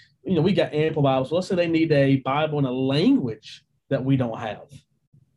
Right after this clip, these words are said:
Uh, then I'm able to get, uh, help them download it and things like that. I believe YouVersion's in many different languages, and, uh, of course, there's many different translations in English,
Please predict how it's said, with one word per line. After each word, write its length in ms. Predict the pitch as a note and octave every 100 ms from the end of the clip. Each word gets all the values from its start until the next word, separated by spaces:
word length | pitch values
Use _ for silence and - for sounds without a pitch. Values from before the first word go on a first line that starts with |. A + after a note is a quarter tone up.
| _ _ -
Uh, 160 | C3+ B2+
then 120 | C#3
I'm 100 | C#3+
able 240 | D3 D#3 D3+
to 160 | - D3+
get, 340 | C3+ F3 D3+
uh, 240 | D3+ C#3 C3
help 200 | C3 D#3+
them 160 | D#3+ D#3
download 480 | D3+ D#3 D3+ D3+ D3+
it 140 | D#3
and 160 | C#3 B2 _ _ -
things 180 | E3 D#3+
like 140 | D3
that. 280 | D#3 D3+ D3
I 60 | C#3
believe 180 | D3+ D3
YouVersion's 440 | D3 D3+ D3 C3+
in 40 | C3+
many 140 | C#3
different 240 | C3+ B2+ C#3
languages, 800 | F#3 G#3 G3 F3+ F#3+ F#3 F#3 C#3+
and, 220 | A#2+ A2+ - - _
uh, 220 | B2 B2 A2+
of 60 |
course, 200 | - D3+
there's 80 | C3
many 140 | C3+
different 180 | C3 B2
translations 760 | B2 A#2+ - E3 G3 F#3+ F3 C#3
in 120 | C3
English, 640 | F3+ G3+ G3 F#3+ F#3 -